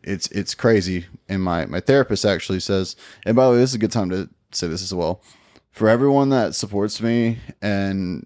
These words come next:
comments on my stuff and messages me, sends me D Ms, texts me, calls me,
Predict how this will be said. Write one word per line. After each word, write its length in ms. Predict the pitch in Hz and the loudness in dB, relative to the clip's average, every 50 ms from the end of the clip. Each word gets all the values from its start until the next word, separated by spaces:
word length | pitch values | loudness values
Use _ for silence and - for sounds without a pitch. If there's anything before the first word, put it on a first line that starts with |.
| - - | -14 -14
comments 680 | - - 113 104 107 107 107 107 - - - - - - | -6 -2 0 2 2 4 2 0 -2 -4 -8 -8 -6 -4
on 140 | - 107 | -4 -4
my 100 | 95 71 | -4 -4
stuff 560 | - - - 127 123 123 123 123 120 - - - | -6 -4 2 4 4 6 6 4 4 0 -2 -6
and 100 | 87 95 | -4 -4
messages 600 | 101 107 104 107 107 98 113 113 110 107 110 110 | -4 -4 -4 -4 -6 -4 -2 -2 -2 -2 0 2
me, 420 | 117 117 117 117 113 113 113 107 _ - - - - _ | 4 4 6 6 4 4 2 0 _ -16 -20 -20 -20 _
sends 260 | - - - 117 104 107 | -14 -6 -4 -2 0 2
me 100 | 107 107 | 0 0
D 320 | 92 110 113 113 113 113 | 2 4 4 6 6 4
Ms, 500 | 110 110 113 110 110 110 107 107 104 - | 4 4 4 4 2 2 0 0 -2 -4
texts 260 | - 127 101 90 - - | -4 -4 -4 -4 -2 -2
me, 100 | 101 98 | -2 2
calls 340 | - 110 110 110 110 101 | 4 4 4 4 4 2
me, 220 | 104 104 107 107 | 0 0 0 -2